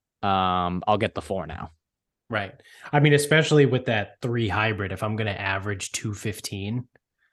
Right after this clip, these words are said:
Speaker 2: with that, like, and one of them, like I said, blasted two twenty-seven.
Speaker 1: So what were those? Those were stealths?
Speaker 2: Yeah.
Speaker 1: Those are expensive.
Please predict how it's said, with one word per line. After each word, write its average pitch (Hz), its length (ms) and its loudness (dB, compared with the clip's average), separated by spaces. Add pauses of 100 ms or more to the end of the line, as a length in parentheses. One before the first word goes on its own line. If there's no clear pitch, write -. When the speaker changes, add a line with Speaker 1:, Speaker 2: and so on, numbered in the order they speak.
(680)
Speaker 2:
with 113 200 -6
that, 135 320 0
like, 92 380 -6 (840)
and 127 200 0
one 110 180 -2
of 110 100 -4
them, 110 140 -2
like 107 160 -2
I 110 40 -2
said, 104 260 -4
blasted 101 580 -4
two 110 220 -6
twenty-seven. 101 840 -6 (280)
Speaker 1:
So - 140 0
what 151 160 6
were 196 80 4
those? 196 160 6
Those 127 200 6
were 117 80 2
stealths? - 640 0 (400)
Speaker 2:
Yeah. 92 240 -2 (3250)
Speaker 1:
Those 92 180 -4
are 50 60 -14
expensive. - 640 -18